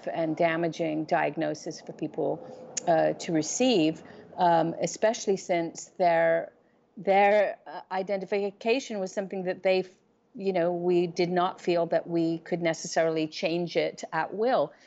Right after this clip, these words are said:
So, uh, I just think that the era of, um, that kind of psychiatric intrusion into what are basically socially produced identities is sort of at an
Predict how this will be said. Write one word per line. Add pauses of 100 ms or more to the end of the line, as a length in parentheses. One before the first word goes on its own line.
(260)
So, (500)
uh,
I
just
think
that
the
era (340)
of, (260)
um, (680)
that
kind
of
psychiatric
intrusion (760)
into
what
are
basically (260)
socially
produced
identities
is
sort
of
at
an